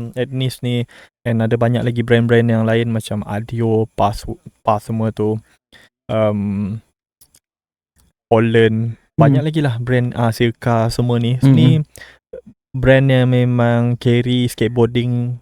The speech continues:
Speaker 1: dari, uh, yang, uh, dari dulu lagi lah.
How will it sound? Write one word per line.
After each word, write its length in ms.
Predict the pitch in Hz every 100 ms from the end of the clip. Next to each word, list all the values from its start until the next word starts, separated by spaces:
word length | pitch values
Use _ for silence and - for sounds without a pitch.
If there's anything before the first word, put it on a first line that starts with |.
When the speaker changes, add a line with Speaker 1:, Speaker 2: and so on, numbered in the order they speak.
| _
Speaker 1:
dari, 580 | 120 110 117 117 117 113 - _ _ _ _ -
uh, 320 | 113 107 104
yang, 560 | 113 120 113 113 113 120 _ _ _ _ _ _ _ _ -
uh, 220 | 120 113
dari 160 | 113 123
dulu 260 | 123 127 139
lagi 200 | 143 147
lah. 240 | 123